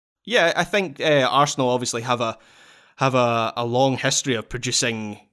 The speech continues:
technically sound players. You look at the players that have come through that academy recently. I mean, Bukayo Saka would be a, an obvious one, and you look at the techni-,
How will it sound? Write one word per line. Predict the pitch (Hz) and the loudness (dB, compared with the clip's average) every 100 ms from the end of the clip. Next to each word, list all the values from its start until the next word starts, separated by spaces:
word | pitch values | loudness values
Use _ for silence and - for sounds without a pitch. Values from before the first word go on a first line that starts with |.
| _ | _
technically | - 127 127 127 120 | -6 -4 -4 -8 -8
sound | 107 123 120 110 | -4 -2 -2 -2
players. | 139 117 | 0 0
You | 104 | -2
look | 113 - | -8 -10
at | |
the | 110 | -12
players | - 110 107 | -8 -8 -6
that | 95 | -8
have | 107 | -6
come | 127 113 | -6 -8
through | 117 | -6
that | 107 101 | -6 -6
academy | - 107 104 104 | -6 -6 -8 -10
recently. | 120 - - 107 | -8 -8 -6 -8
I | |
mean, | 101 98 - | -8 -12 -14
Bukayo | 107 113 107 95 | -10 -6 -6 -4
Saka | 117 110 - | -4 -4 -8
would | 95 98 | -12 -10
be | 110 98 | -6 -6
a, | 95 - | -6 -10
an | 110 - | -10 -4
obvious | 127 120 104 - | -2 -2 -6 -6
one, | 117 107 104 | -4 -4 -4
and | 101 | -10
you | 107 | -12
look | 107 | -14
at | - | -16
the | 110 | -12
techni-, | 113 - | -10 -10